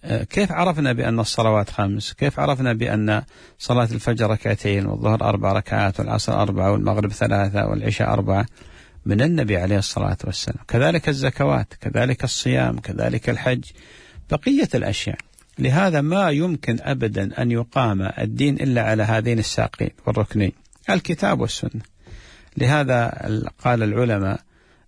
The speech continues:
آه، "من آمن بالقرآن ولم يؤمن بالسنة فليس بمسلم، ومن آمن بالسنة ولم يؤمن بالقرآن فليس بمسلم"، حتى يؤمن بالقرآن والسنة.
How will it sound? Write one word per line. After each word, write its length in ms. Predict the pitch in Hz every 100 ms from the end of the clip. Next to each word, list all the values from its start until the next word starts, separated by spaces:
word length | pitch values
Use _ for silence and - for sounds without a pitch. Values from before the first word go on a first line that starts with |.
| -
آه، 760 | 104 101 98 50 50 50 - -
"من 220 | 107 113
آمن 440 | - 151 143 123 110
بالقرآن 680 | 113 - 110 95 98 95 -
ولم 280 | 117 127 147
يؤمن 260 | 147 120
بالسنة 440 | 110 - 127 131 151
فليس 300 | 190 214 131
بمسلم، 460 | 113 101 - - - _ _ _ - - - -
ومن 260 | - 120 123
آمن 400 | - 190 185 143
بالسنة 600 | 123 117 123 104 90 82
ولم 280 | - 151 180
يؤمن 300 | 196 151 131
بالقرآن 500 | 127 - 110 101 104
فليس 340 | 160 214 -
بمسلم"، 400 | 117 113 - - -
حتى 460 | - - - - 165
يؤمن 320 | 175 175 147
بالقرآن 440 | 135 139 170 160 113
والسنة. 400 | 95 - 87